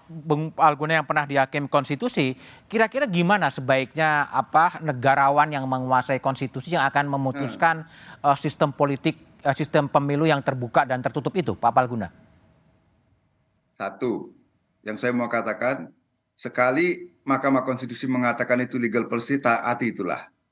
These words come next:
Speaker 1: Hmm?
Speaker 2: Kecuali terdapat fakta lain, misalnya ada perubahan dalam sistem ketatanegaraan yang menyebabkan,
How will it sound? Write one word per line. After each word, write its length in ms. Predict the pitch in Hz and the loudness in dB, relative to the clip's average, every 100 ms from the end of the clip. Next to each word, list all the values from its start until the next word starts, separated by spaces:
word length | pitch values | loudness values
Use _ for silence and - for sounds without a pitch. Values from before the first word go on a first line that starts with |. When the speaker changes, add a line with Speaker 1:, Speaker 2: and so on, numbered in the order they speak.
| 123 | -6
Speaker 1:
Hmm? 240 | 127 339 - - | -4 -4 -8 -6
Speaker 2:
Kecuali 640 | - 135 127 113 90 - 170 | 0 0 0 -4 -2 0 0
terdapat 480 | 151 117 120 120 - | 0 0 0 0 -2
fakta 320 | 196 - 139 | -4 0 0
lain, 560 | 101 82 87 131 - - _ _ _ | 2 0 0 -2 -4 -12 _ _ _
misalnya 560 | 120 - 117 120 120 | -2 2 2 2 0
ada 80 | 110 | 0
perubahan 400 | 117 113 113 117 | -2 2 4 4
dalam 240 | 110 110 | 2 -2
sistem 240 | 101 - 104 | -4 -8 -8
ketatanegaraan 880 | 104 98 104 107 98 90 120 - - _ _ - | -4 -4 -4 -4 -2 0 0 -2 -6 _ _ -2
yang 240 | 139 127 | 0 2
menyebabkan, 880 | 120 113 101 107 101 156 180 - - | 0 -2 2 2 4 2 2 -2 -12